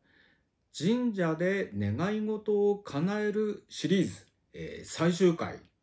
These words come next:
今日は十二回目のお話になります。神社でね、願い事を叶える時のセオリーがあるんだよね。それはどういうことかっていうとね、だいたい有効期限がね、一年以内と考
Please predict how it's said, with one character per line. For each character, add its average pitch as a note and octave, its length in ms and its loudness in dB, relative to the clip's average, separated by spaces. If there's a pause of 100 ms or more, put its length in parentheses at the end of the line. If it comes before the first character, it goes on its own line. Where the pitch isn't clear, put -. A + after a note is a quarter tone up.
今 F3 200 8
日 - 20 6
は B2+ 140 4
十 C#3+ 300 0
二 A3 160 0
回 A3 220 2
目 A3 140 0
の F#3+ 300 -2
お - 20 -6
話 G2+ 320 -4
に F2+ 60 -4
な E2 100 -8
り D2+ 80 -16
ま - 140 -20
す。 - 240 -18 (1000)
神 C4+ 260 4
社 B3+ 160 0
で C3+ 120 -2
ね、 B2 180 -2
願 A2+ 380 0
い - 20 -2
事 A3+ 300 -2
を G#3+ 240 2
叶 D3+ 340 -2
え - 60 0
る F#3+ 100 -2
時 A2 220 -8
の G#2+ 180 -2
セ F3+ 240 -4
オ C4 140 0
リ A#2 160 0
ー - 20 -4
が - 140 -12
あ - 40 -16
る - 120 -16
ん - 60 -20
だ - 80 -20
よ - 40 -20
ね。 - 240 -18 (100)
そ - 160 -6
れ F3+ 60 2
は E3 80 2
ど D#3+ 140 -2
う A3+ 60 0
い - 20 -2
う A3+ 40 -4
こ D#3 120 -4
と G#2 100 -6
か F2+ 120 -12
っ - 40 -14
て - 100 -20
い - 60 -18
う - 60 -20
と E2+ 100 -16
ね、 F2+ 300 -10 (560)
だ F#3 160 2
い A3+ 80 0
た A3+ 160 -2
い E3 180 -2
有 F#3 240 0
効 C#4+ 320 -2
期 C#4 160 -10
限 B3+ 240 -2
が A2 80 -2
ね、 G#2 360 -2
一 A#3+ 300 -2
年 C4 280 0
以 C4+ 40 0
内 B3+ 260 -2
と A#2 100 -4
考 - 160 -10